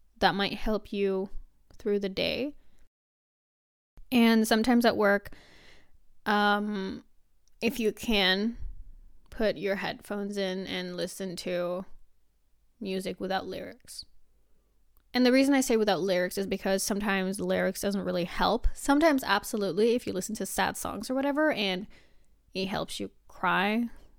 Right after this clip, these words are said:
or any, something like that. But personally, when I'm feeling anxious and there's lyrics, I'll start focusing on the lyrics. And that doesn't really help me. So I like to just listen to piano music to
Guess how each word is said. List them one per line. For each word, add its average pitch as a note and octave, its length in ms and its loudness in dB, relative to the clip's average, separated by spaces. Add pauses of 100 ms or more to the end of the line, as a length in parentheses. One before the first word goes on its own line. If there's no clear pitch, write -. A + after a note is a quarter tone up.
(200)
or G3+ 220 -4 (260)
any, A#3 280 0 (100)
something A#3+ 240 0
like A#3 200 2
that. B3 260 4 (1200)
But A3 140 -2
personally, G#3+ 880 4 (880)
when A#3 160 4
I'm A#3+ 140 6
feeling B3 280 4
anxious G#3 720 4
and G3 140 -2
there's F#3+ 160 2
lyrics, G3 560 2
I'll G3 140 0
start G3+ 300 0
focusing G3 420 -4
on G3 80 -2
the G3 100 0
lyrics. F#3+ 720 0 (760)
And A#3 120 2
that G#3+ 80 4
doesn't C4 180 2
really G3 300 0 (240)
help - 320 -2
me. D#4 320 0 (180)
So G3+ 460 -2 (960)
I G#3 180 0
like G#3+ 320 2
to C4+ 100 -4
just C4 180 -2
listen A3 300 0
to A3 140 0
piano G3+ 440 0
music F#3+ 500 -2
to F#3+ 560 0